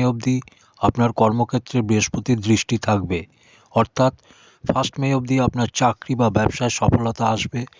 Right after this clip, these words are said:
যারা চাকরি বা ব্যবসায় পরিবর্তন চাইছিলেন, তারা পরিবর্তন করতে পারেন। পনেরো জুন থেকে পনেরো জুলাই এই সময় সূর্য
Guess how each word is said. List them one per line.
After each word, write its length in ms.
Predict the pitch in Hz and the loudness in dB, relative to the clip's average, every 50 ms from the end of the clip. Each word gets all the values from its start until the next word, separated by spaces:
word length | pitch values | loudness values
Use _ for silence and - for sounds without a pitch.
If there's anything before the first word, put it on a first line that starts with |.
| _ _ _ _ _ _ _ _ - | _ _ _ _ _ _ _ _ -2
যারা 240 | - 131 110 113 107 | 0 2 2 2 2
চাকরি 380 | 104 - 131 113 - - - 135 | 2 0 0 0 0 0 -2 2
বা 140 | 127 135 127 | 2 4 4
ব্যবসায় 420 | 107 113 107 - - - 123 120 - | 4 2 2 0 2 2 0 0 2
পরিবর্তন 560 | - 110 110 113 113 120 117 - - 131 117 123 | 2 0 2 2 2 2 0 0 0 -2 0 2
চাইছিলেন, 520 | - - 120 117 110 - 135 120 110 95 90 95 - _ _ _ _ _ _ _ | 2 2 2 2 2 2 2 2 2 0 0 -4 -12 _ _ _ _ _ _ _
তারা 180 | 107 107 113 113 | 2 4 4 4
পরিবর্তন 580 | - - 113 113 113 117 117 110 - - - 117 113 | 4 4 4 4 4 4 4 2 2 -2 -2 -2 -2
করতে 340 | - - 110 - - - 110 - | 0 -2 -2 -2 0 -2 -2 2
পারেন। 280 | - 101 92 92 87 - - - _ _ _ _ _ _ _ _ _ _ _ _ _ _ _ _ _ _ _ _ _ _ _ _ | 2 2 2 2 -2 -6 -10 -14 _ _ _ _ _ _ _ _ _ _ _ _ _ _ _ _ _ _ _ _ _ _ _ _
পনেরো 340 | - 120 117 123 127 127 135 123 | 2 4 4 6 6 6 4 4
জুন 220 | 117 - 127 127 131 120 | 4 2 2 2 0 -2
থেকে 260 | - 135 - - 135 123 - - | -2 -4 -2 0 0 0 0 0
পনেরো 340 | - 110 113 120 120 123 120 | 0 2 2 4 4 4 4
জুলাই 360 | 104 113 120 113 120 123 120 123 - - _ | 4 4 4 4 4 4 2 0 -2 -6 _
এই 180 | - 113 107 110 | 2 2 2 4
সময় 380 | - - 123 117 117 120 120 123 - - - - - _ _ _ _ _ - | 2 2 2 2 2 2 2 0 -4 -12 -20 -20 -20 _ _ _ _ _ -6
সূর্য 320 | - - 120 120 117 113 | -2 0 0 0 0 0